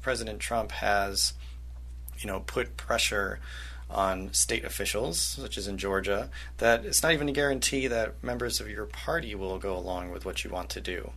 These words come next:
It's one of the best safeguards we have against a president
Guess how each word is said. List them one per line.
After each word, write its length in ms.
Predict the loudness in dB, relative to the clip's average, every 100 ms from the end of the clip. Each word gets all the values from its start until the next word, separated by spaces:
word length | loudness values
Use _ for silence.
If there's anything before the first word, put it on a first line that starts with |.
| -12 -10 -8 0
It's 160 | 6
one 120 | 8 8
of 80 |
the 60 | 8
best 280 | 8 10 10
safeguards 540 | 8 4 4 2 2
we 100 | -2
have 340 | -2 0 0 0
against 540 | -4 0 2 4 2
a 100 | 0
president 760 | -2 0 0 -2 -4 -4 -6